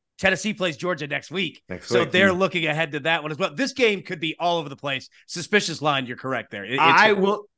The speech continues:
Speaker 2: I will tell you, A B, on our show that we will record on Wednesday, I am
Speaker 1: Yeah.
Speaker 2: giving out the over as well. I mean, you and I are both gonna
Speaker 1: <laughs>
Speaker 2: be giving, I mean, we, we know better. This is gonna be a shootout.
Speaker 1: <laughs>
Speaker 2: That's what Missouri does. That's what Tennessee does.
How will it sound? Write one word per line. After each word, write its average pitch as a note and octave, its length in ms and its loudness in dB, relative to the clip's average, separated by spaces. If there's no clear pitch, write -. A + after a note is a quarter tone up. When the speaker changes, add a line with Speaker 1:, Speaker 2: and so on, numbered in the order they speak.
Speaker 2:
I E3+ 160 6
will G#3 140 4
tell G#3+ 200 2
you, G3 80 6
A F3 160 6
B, E3 220 4
on E3 160 4
our D#3+ 120 4
show G3+ 280 2
that F#3+ 140 0
we F3 140 4
will D#3+ 200 -2
record E3 380 -2
on F3 140 0
Wednesday, F#3+ 560 -4
I C3 100 -2
am C3+ 100 0
Speaker 1:
Yeah. B2+ 60 -8
Speaker 2:
giving B2+ 180 -2
out A#2 140 -4
the A2 100 0
over A2+ 240 0
as G#2 120 -4
well. G#2 120 0
I G#2 100 2
mean, A2+ 160 -2
you A#2+ 140 -2
and A#2 100 -2
I A2 60 0
are G#2+ 40 0
both A2 200 -2
gonna G#2+ 300 -2
Speaker 1:
<laughs> - 260 4
Speaker 2:
be D3+ 80 4
giving, C#3 180 4
I C3+ 160 2
mean, C#3 200 2
we, D3 180 4
we E3 160 4
know D#3 140 4
better. B2+ 280 2
This C#3+ 180 -4
is C3 60 -14
gonna D3 160 0
be C3+ 140 -2
a B2 40 -2
shootout. B2+ 460 0
Speaker 1:
<laughs> D3+ 80 -2
Speaker 2:
That's - 160 -4
what F3 160 -2
Missouri F3+ 320 4
does. E3+ 260 6
That's D#3+ 200 2
what E3 220 0
Tennessee D#3 400 -2
does. B2+ 360 -2